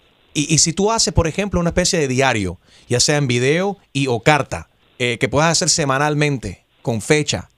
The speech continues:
algo que cuando ella tenga ya uso de razón, ella pueda sentarse un día y decir, "Mira, para que tú sepas cuánto tu padre te ama, hay que, aquí tienes, you know,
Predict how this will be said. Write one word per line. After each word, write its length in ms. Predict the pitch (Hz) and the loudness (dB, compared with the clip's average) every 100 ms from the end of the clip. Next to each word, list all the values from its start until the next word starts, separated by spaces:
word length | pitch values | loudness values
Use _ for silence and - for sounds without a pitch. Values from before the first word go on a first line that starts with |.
| _ | _
algo 320 | 131 143 147 151 | 2 2 0 0
que 80 | |
cuando 260 | 120 131 120 | 0 0 0
ella 200 | 143 165 | 0 2
tenga 260 | 165 160 147 | 0 2 2
ya 160 | 143 | 2
uso 300 | 143 156 - | 2 0 0
de 60 | 139 | 0
razón, 380 | 123 - 156 127 | 2 2 0 0
ella 160 | 127 | 0
pueda 200 | 127 135 | 0 0
sentarse 420 | 131 117 127 131 | 0 0 0 0
un 100 | 135 | -2
día 160 | 135 139 | 0 0
y 40 | |
decir, 180 | 120 127 | 0 0
"Mira, 260 | 131 131 101 - | 0 0 -2 -6
para 120 | 113 | -4
que 80 | 113 | -2
tú 100 | 123 | -2
sepas 500 | - 147 113 95 - _ _ _ | 0 0 0 -4 -8 _ _ _
cuánto 260 | - 123 135 | -2 2 2
tu 100 | 127 | 2
padre 260 | 120 117 117 | 2 2 2
te 120 | 123 | 2
ama, 320 | 143 110 104 - _ - | 2 0 -2 -6 _ -2
hay 160 | 117 | -2
que, 120 | - | 0
aquí 180 | 113 113 | -2 -2
tienes, 480 | 117 131 135 123 - - _ _ _ - | 0 0 0 -2 -4 -10 _ _ _ -6
you 120 | 127 | -2
know, 260 | 110 92 | 0 -2